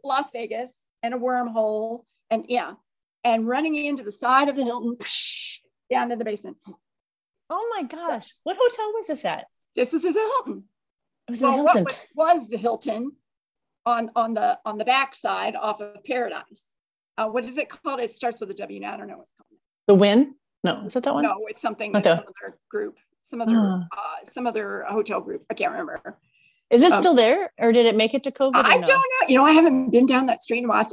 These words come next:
Speaker 1: I swear it's still there, but it's just not the Hilton anymore.
Speaker 2: But, but the show's not there anymore.
Speaker 1: No, no, no.
Speaker 2: Was Annie
Speaker 1: No.
Speaker 2: B in that show too?
Speaker 1: Yeah, Annie
Speaker 2: I
Speaker 1: B
Speaker 2: feel, I
Speaker 1: worked
Speaker 2: feel like
Speaker 1: there
Speaker 2: I
Speaker 1: for
Speaker 2: s-,
Speaker 1: a while.
Speaker 2: I feel
Speaker 1: Yeah.
Speaker 2: like I saw a picture.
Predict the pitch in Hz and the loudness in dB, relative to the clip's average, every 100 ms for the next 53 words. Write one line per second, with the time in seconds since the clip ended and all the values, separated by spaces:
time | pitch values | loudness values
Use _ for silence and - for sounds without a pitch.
0 | 208 - - 277 - 190 190 196 202 - | -6 -8 -6 -8 -4 -2 0 0 -2 -6
1 | 202 - 196 - 196 233 - 165 - - | -6 -4 -4 -6 -6 -8 -8 -10 -12 -14
2 | - 220 - 220 - - 254 208 196 151 | -2 -2 2 4 4 6 4 4 0 -4
3 | 170 160 156 - - - 233 180 160 151 | -6 -6 -10 -12 -16 -2 2 2 0 -6
4 | - _ _ _ _ - - - 254 262 | -14 _ _ _ _ -20 -16 2 4 6
5 | 302 370 302 311 311 269 - 269 262 285 | 4 4 4 4 2 0 -2 -2 -4 -8
6 | - _ _ _ _ _ _ - 311 415 | -10 _ _ _ _ _ _ 4 6 8
7 | 285 302 302 330 - 359 370 330 233 220 | 6 6 8 8 8 8 6 4 4 6
8 | 240 370 - - _ 254 277 349 349 - | 6 4 -2 -20 _ 4 6 6 4 2
9 | 302 302 320 - 226 | 0 0 -4 -2 -4